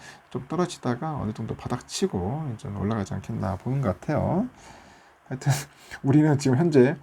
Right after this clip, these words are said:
혹한기에서 잘 버티고 있는 겁니다. 혹한기. 음, 옛날 거의 군대 갔다 온 사람들 할 거야. 혹한기 훈련하듯이 지금은 거의 훈련 기간인 것 같아요. 훈련.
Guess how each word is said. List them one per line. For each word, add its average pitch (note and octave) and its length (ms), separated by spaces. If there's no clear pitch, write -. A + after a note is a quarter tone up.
혹한기에서 C3+ 800
잘 C#3 260
버티고 C#3 340
있는 A#2+ 200
겁니다. G#2+ 240
혹한기. A2+ 580
음, F#2 160
옛날 G#2+ 260
거의 G#2 200
군대 B2+ 320
갔다 A#2+ 220
온 A2+ 60
사람들 A#2 200
할 C3 80
거야. A#2 160
혹한기 E3 420
훈련하듯이 A#2+ 760
지금은 A2+ 340
거의 G#2+ 180
훈련 F#3 360
기간인 G2 260
것 - 160
같아요. - 180
훈련. G2+ 400